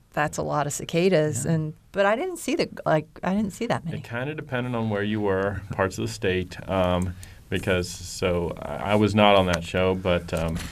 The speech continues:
Speaker 3: that, uh, that spring I planted a lot of trees. Um, I was working with, for, with the State Division of Forestry, and we probably put close to fifty thousand trees in the ground, and some of our tree plantings the following year looked terrible
Speaker 1: Hmm.
Speaker 3: because of all the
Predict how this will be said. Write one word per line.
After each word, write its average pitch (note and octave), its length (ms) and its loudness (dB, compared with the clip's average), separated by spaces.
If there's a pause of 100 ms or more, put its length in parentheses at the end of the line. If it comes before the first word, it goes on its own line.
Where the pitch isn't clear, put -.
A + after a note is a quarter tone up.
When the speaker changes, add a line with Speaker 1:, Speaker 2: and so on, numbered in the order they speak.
(280)
Speaker 3:
that, F#2+ 380 2
uh, F#2+ 140 4
that F2 200 2
spring G2 380 -2
I F2 80 0
planted F2 340 -4
a E2 60 -6
lot E2+ 160 2
of E2+ 80 -6
trees. - 500 -8
Um, E2+ 340 -2
I E2 120 -2
was E2+ 200 -2
working E2+ 400 -4
with, F2 280 0
for, F2 160 0
with F2+ 340 -4
the E2 220 -4
State F2+ 320 -4 (360)
Division F#2 340 -4
of F2 60 -8
Forestry, E2+ 460 -6 (420)
and F2+ 320 0
we F#2 120 -2
probably E2+ 340 -2
put E2+ 380 -6
close E2 240 -4
to F2 100 -16
fifty F2+ 240 -8
thousand E2+ 280 -2
trees G2 260 0
in F#2 80 -2
the F2 80 -2
ground, E2+ 460 -2
and E2+ 340 -2
some G2+ 200 -2
of G2 140 -2
our G2 120 2
tree G2+ 220 -2
plantings F#2+ 800 -4
the F2 240 -2 (160)
following F#2+ 680 -2
year G2 340 0
looked E2+ 460 -4 (180)
terrible D#2 460 -2 (140)
Speaker 1:
Hmm. F#3 40 4
Speaker 3:
because F2+ 300 2
of E2+ 100 -4
all E2+ 160 0
the E2 160 -4